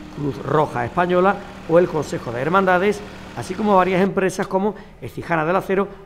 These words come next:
o Tapizados Ordóñez, entre otras. Toda la ciudad se está volcando con esta causa,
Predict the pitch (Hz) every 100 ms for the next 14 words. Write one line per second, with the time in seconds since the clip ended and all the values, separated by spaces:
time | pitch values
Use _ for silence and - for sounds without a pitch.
0 | - 208 208 175 170 170 175 170 170 170
1 | 165 165 - 180 165 139 104 - 82 80
2 | - - - 220 208 180 170 160 190 208
3 | - - - - 165 180 185 151 143 185
4 | 151 131 127 123 - 175 196 127 - 98